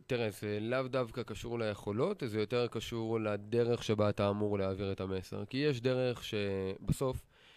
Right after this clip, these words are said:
אם אתה בעצם מדבר לבן אדם אחד, אתה מפוקס על הצרכים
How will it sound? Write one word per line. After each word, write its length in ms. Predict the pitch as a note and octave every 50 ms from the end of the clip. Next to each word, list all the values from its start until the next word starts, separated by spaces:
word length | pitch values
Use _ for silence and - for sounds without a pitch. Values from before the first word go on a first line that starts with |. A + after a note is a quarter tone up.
| - _ -
אם 120 | B2 C#3
אתה 120 | C#3 C3+ B2+
בעצם 240 | A#2+ B2 - B2+
מדבר 300 | A2+ G#2 G#2 G#2 A2+ A2+
לבן 200 | A2+ G#2+ G2+ G2+
אדם 200 | G2+ G2 A2 G#2+
אחד, 320 | G#2 G2 - C#3 B2+ B2 C3 C3+ - -
אתה 120 | A2+ -
מפוקס 440 | G2 F#2+ - - - - A#2 A2 -
על 60 | G#2
הצרכים 640 | G2 - - G2+ G2 - - A#2 A2+ A2 A2 A2 A2